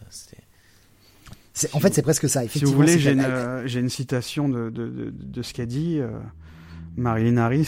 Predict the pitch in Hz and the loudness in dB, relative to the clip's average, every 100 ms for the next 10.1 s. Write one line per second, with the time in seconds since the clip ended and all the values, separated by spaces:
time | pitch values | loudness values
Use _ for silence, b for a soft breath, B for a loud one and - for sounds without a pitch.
0 | - 120 127 143 123 110 143 127 131 120 | 0 -2 2 4 2 0 -4 -4 -2 -2
1 | 113 110 113 117 120 120 - 117 117 147 | 0 -2 -4 -6 -6 -8 -8 -6 -4 -2
2 | 139 117 B B B B - 143 - 165 | 0 -2 B B B B 0 2 4 4
3 | 151 135 127 127 143 165 - - B B | 6 6 4 4 4 2 -4 -20 B B
4 | B - 135 135 135 147 139 127 139 - | B -2 2 6 6 6 6 6 2 0
5 | 143 139 165 160 123 131 127 143 127 127 | 0 2 2 2 2 2 0 -2 -2 0
6 | 151 147 127 - 120 120 139 147 b b | 2 2 2 -2 -2 0 -2 -6 b b
7 | b b 135 127 117 131 120 110 131 135 | b b -2 -2 0 0 -2 2 2 0
8 | - b b b - 135 131 127 127 123 | -4 b b b -6 0 2 4 2 2
9 | 127 143 - - - - 123 - - 135 | 2 0 0 -12 -10 -6 -6 -6 -6 -6